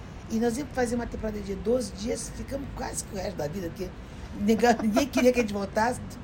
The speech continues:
pra cá, foi uma loucura. E aí, e, e daí, e quando a gente voltou, a gente, eu fiz um primeiro disco chamado Bate Que Bate, Bate Meu Benzinho, e aí já fomos pra Alemanha, da Alemanha ele me levou pra conhecer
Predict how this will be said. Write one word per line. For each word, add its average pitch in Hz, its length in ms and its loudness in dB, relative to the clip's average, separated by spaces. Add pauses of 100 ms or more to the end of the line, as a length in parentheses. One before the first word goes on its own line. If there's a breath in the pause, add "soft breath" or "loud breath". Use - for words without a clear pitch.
(140)
pra 185 120 -2
cá, 240 320 0 (440 loud breath)
foi 247 100 10
uma 233 140 8
loucura. 240 580 6 (340 loud breath)
E 214 80 4
aí, 220 240 10
e, 208 280 -4
e 208 60 0
daí, 196 260 4
e 208 320 -4
quando 214 160 2
a - 20 2
gente 214 160 0
voltou, 226 480 6 (300 loud breath)
a - 60 -4
gente, - 240 -4 (160)
eu 202 100 0
fiz 214 180 -4
um 214 60 -2
primeiro 190 420 -4
disco 208 280 -6
chamado 170 300 -6
Bate 185 240 -4
Que - 120 -6
Bate, 175 340 -6
Bate 180 220 -6
Meu 165 100 -4
Benzinho, 156 500 -4 (480 loud breath)
e 202 80 2
aí 233 160 6
já 214 140 4
fomos 226 240 -2
pra 202 120 0
Alemanha, 190 440 0
da 208 100 0
Alemanha 196 300 0
ele 226 100 2
me 208 60 0
levou 190 180 -2
pra 220 120 -4
conhecer 196 340 -4